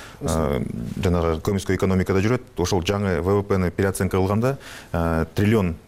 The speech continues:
бир жүзгө чейин чыгарабыз. Э, ал эмен жана көрсөткүчтөрдү. Ал эмненин себебинен? Азыркы жаңы, э, салык кодекси кирип атат. Салык кодексинде жаңы салыктар кирген эмес. Мынакей бизнес менен биз түздөн түз байланыштабыз. Э, үч жүздөн ашык, э,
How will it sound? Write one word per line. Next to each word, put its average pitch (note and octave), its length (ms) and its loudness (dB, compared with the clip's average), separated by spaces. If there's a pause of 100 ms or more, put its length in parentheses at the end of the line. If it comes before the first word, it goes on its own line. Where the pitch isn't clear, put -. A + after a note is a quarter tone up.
(120)
бир G2 160 0
жүзгө F#2 240 0
чейин E2 300 0 (120)
чыгарабыз. G2 440 -2 (160)
Э, F#2 440 0
ал F2+ 240 2
эмен F2+ 320 2
жана F2+ 140 0
көрсөткүчтөрдү. E2+ 640 -2
Ал F#2+ 160 2
эмненин G#2+ 300 2
себебинен? E2 340 0 (380)
Азыркы G#2 580 0
жаңы, G2 400 0 (240)
э, E2+ 320 0
салык G2 200 2
кодекси F#2 360 0
кирип G2 140 2
атат. A#2+ 180 0 (420)
Салык G2+ 280 -2
кодексинде F#2 400 -2
жаңы G2 260 2
салыктар F2+ 400 0
кирген G2+ 300 2
эмес. G#2+ 320 -2
Мынакей F#2 260 -2
бизнес F#2+ 320 0
менен A2 220 2 (340)
биз F2 220 0
түздөн G2 340 2
түз - 140 -6
байланыштабыз. G#2+ 760 -2
Э, D#2+ 720 2
үч - 240 -4
жүздөн F#2 240 0
ашык, F#2+ 220 0 (140)
э, D#2+ 300 2